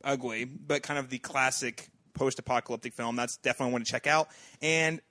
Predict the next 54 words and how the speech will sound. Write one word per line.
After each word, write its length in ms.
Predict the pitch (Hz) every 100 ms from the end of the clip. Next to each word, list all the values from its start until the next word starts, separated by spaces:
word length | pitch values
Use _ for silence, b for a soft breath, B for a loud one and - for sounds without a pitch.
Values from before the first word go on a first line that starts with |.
| _ _
Charlize 340 | - 170 180 180
Theron 460 | 170 170 165 156 -
is 180 | 151
in 120 | 135 139
that 140 | 117
movie 300 | 120 117 117
as 140 | 120 117
well, 280 | 113 113 127 _ _
uh, 60 | 131
as 440 | 117 113 123 123
his 140 | 131
wife 320 | 120 113 117 -
who 80 |
wanders 340 | 120 117 120 120
off 200 | 120 123
into 100 | 117
the 60 |
dark 200 | 113 113
abyss. 420 | 113 120 127 - - b b b
So, 460 | - 135 127 123 127 - -
uh, 60 |
I'd 240 | 127 127 139
also 340 | 175 180 180
throw 300 | - 175 165
out 220 | 156 151
Kill 240 | - 165 156
Bill, 360 | 151 151 170 156 - _ _ -
both 200 | 120 127
of 100 | 127
them, 200 | 143 143
because, 480 | 131 120 131 123 127
uh, 120 | 117
feminist 360 | 120 131 127 -
film, 320 | 135 131 131 127
it's 80 | 127
awesome. 320 | 123 123 135
You 80 | 139
wanna 140 | 147
see 180 | - 151
what 80 | 135
Charlize 320 | 143 143 139
Theron's 320 | 143 139 143
character 340 | - 147 143 139
would 120 | 135
have 100 | 131
done 240 | 139 135
in 100 | 135
a 60 | 131
different 240 | 131 139
setting, 340 | - 160 170 160
uh, 180 | 143
go 120 | 131 131
watch 200 | 123 -
that, 140 | 107